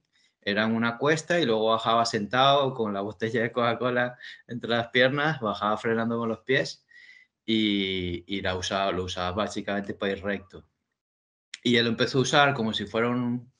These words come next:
una ola y tal, empezó a, a moverlo así como, como haciendo avi-, eh, maniobras de surf. Y nada, empezamos a usarlo, luego salió la, se, em,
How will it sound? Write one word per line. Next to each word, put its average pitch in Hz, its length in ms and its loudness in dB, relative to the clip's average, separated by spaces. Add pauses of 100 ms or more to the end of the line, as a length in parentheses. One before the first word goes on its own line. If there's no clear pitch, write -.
(140)
una 117 300 0
ola 110 340 2
y 110 40 -4
tal, 117 380 2
empezó 104 440 -4
a, 107 360 -2
a 101 120 -10
moverlo 101 380 -2
así 110 200 -6
como, 104 440 -6 (680)
como 101 320 -4
haciendo 104 360 0
avi-, 110 240 2
eh, 95 300 -2
maniobras 98 480 -2
de 117 100 0
surf. 135 380 -2 (500)
Y 98 500 2
nada, 95 220 4
empezamos 95 500 -2
a 110 40 2
usarlo, 131 640 6
luego 110 500 4
salió 98 320 0
la, 101 280 2 (100)
se, 87 440 -6
em, 82 360 -10